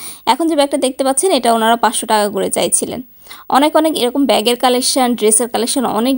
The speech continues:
কালেকশন ছিল, কিন্তু রোদের জন্য ভাই দাঁড়ানো যায় না, এত রোদ লাগছিল। তাও আপনাদের রিকোয়েস্টে এই ভিডিওটা করা। দেখতে পাচ্ছেন এখন কিছু আপনাদের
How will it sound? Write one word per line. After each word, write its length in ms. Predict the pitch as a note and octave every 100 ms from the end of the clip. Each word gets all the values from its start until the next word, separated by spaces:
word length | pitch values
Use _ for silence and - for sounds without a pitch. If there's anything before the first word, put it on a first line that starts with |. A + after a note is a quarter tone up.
| -
কালেকশন 400 | A#3+ A3+ A#3 A#3+
ছিল, 220 | A#3+ B3+ A3+ - - -
কিন্তু 220 | - A#3+ B3
রোদের 320 | A3+ A#3 C4
জন্য 180 | C#4 C#4
ভাই 140 | D4 C4+
দাঁড়ানো 380 | G#3 F#3+ - A3
যায় 220 | G3+ G3
না, 100 | - -
এত 220 | - G#3+ -
রোদ 240 | A#3 G#3+ A3
লাগছিল। 420 | F3+ - - - - - - - _
তাও 160 | B3 C4+
আপনাদের 420 | C4+ C#4+ B3+ C4+ B3+
রিকোয়েস্টে 480 | A#3 B3+ B3+ - E4 -
এই 120 | A3+
ভিডিওটা 420 | G#3+ G#3 G3+ G3 G#3
করা। 280 | - - - _ _ _ _ _ _ -
দেখতে 220 | B3 -
পাচ্ছেন 320 | C4 C4 D4+ - _ _
এখন 280 | - A#3+ D4 D4
কিছু 220 | D4 C#4+ D#4+
আপনাদের 400 | C#4+ C#4 C4+